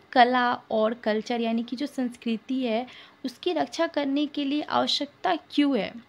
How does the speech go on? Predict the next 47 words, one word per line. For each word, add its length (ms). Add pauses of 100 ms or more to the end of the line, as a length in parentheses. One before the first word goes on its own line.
(120)
है 80
ना? 140 (440)
Because 260
अभी 280
के 140
time 300
में 140
लोग 240
अपनी 220
संस्कृति 580
को 120
छुपाते 640
हैं, 220 (380)
मतलब 220
उसको, 300
दूसरी 360
culture 340
को 120
वो 80
ज़्यादा 260
value 340
देते 320
हैं, 180
तो 120
ये 200 (100)
क्यों 260
है 100
और 120
इसको 240
हमें 280
क्यों 140
सजोना 460
चाहिए, 420 (400)
उस 160
पे 160
आपको 340
लिखना 460
है 180
और 160
अपने 340
idea 380
को 180
अपने 300
friends 580
के 120
संग 220
share 300